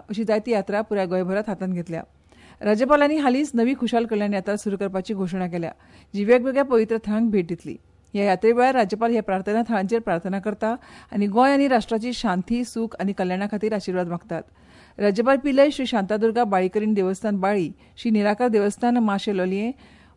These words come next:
माणो शोभा कलाघर माशे लोलये, हुतात्मा स्मारक पैंगीण, श्री बेताळ देवस्थान पैंगीण, जमातुल मस्जिद कुंकळ्ळी आनी आवर लेडी ऑफ हेल्थ चर्च कुंकळ्ळी ह्या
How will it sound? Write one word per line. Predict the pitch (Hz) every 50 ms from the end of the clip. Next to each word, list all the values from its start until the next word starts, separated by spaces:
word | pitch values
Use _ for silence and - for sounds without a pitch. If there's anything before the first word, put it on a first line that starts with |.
| _
माणो | 214 214 226 247 262 277
शोभा | 269 285 240 247 254
कलाघर | 247 233 208 196 196 190 220 240 240
माशे | 226 220 196 196 - 220 208
लोलये, | 202 196 202 202 208 220 233 262 - _ _
हुतात्मा | 202 196 - 202 202 - 208 220
स्मारक | 214 - 220 196 202 196 -
पैंगीण, | - 220 220 202 214 226 247 285 269 - - - _ -
श्री | - - 220
बेताळ | 190 220 226 226 262 262 269 233
देवस्थान | 240 208 196 202 - - 226
पैंगीण, | 208 - 226 226 220 214 190 160 160 - - _ _ _ _ _ -
जमातुल | 175 208 208 226 233 220 247 247
मस्जिद | 240 233 220 214 - 247 240 -
कुंकळ्ळी | - 196 170 - 208 214 233 254 262 - -
आनी | 202 208
आवर | 196 196 202 220
लेडी | 220 214 202 202 208 226
ऑफ | 240 247 240 -
हेल्थ | 220 196 190 - -
चर्च | 214 220 214 -
कुंकळ्ळी | - 208 175 - 233 226 196 156 - - - - _ _
ह्या | 196